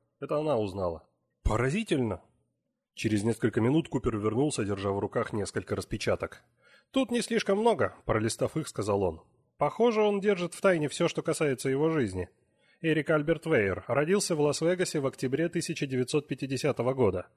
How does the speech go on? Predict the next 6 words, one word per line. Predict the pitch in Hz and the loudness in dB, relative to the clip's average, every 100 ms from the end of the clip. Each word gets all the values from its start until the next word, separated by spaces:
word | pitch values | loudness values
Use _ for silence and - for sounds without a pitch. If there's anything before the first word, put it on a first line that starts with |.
| _ _ _ | _ _ _
О | - 113 | 0 0
детстве | 120 170 - 170 | 2 -2 -2 -2
почти | 151 - 180 | -2 -2 -2
ничего | 160 135 143 135 | -2 0 0 2
не | 127 | 0
известно. | 104 95 87 - 87 | 0 -2 -4 -6 -8